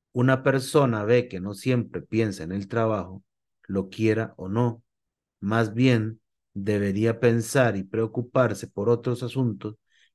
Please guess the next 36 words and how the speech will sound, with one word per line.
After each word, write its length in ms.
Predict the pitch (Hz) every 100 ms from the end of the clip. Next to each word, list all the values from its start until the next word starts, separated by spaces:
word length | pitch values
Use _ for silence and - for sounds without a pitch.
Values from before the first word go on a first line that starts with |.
| _
que 120 | 117
no 200 | 110 113
tienen 360 | - 117 117 120
conexión 720 | 123 120 123 - 123 110 110
con 200 | - 98
la 60 | 98
espiritualidad. 840 | 95 - 104 95 90 73 62 - _ _ _ _ _ _ _ _ _
Por 220 | _ 104 104
lo 180 | 107
tanto, 560 | 98 143 147 117 - 92 _ _ _ _
ahora 520 | - 92 110 131 117
que 100 | -
tiene 320 | 92 107 113 123
conexión, 760 | 123 127 127 - 135 117 117 _ _ _
está 300 | - - 117
agradecido 720 | 110 117 117 113 98 110 113 110
por 180 | 120
ello 300 | 123 104 104 101 _ _ _ _
y 120 | 123
con 220 | - 107
esto 380 | 113 113 - 95
puede 180 | 104 110
volver 480 | 113 113 107 120 120
a 60 |
entrar 560 | 120 110 - 123 110 113 _ _ _
en 180 | 101 101
el 180 | 107 104
trabajo 680 | 120 123 127 113 95 101 _ _ _ -
y 100 | 113
comenzar 560 | 120 113 107 98 113
a 60 | 117
vivir 360 | 113 104 110
una 200 | 113 117
vida 320 | 101 101 107 104
de 140 | 98
Kedusha. 540 | 95 82 78 - -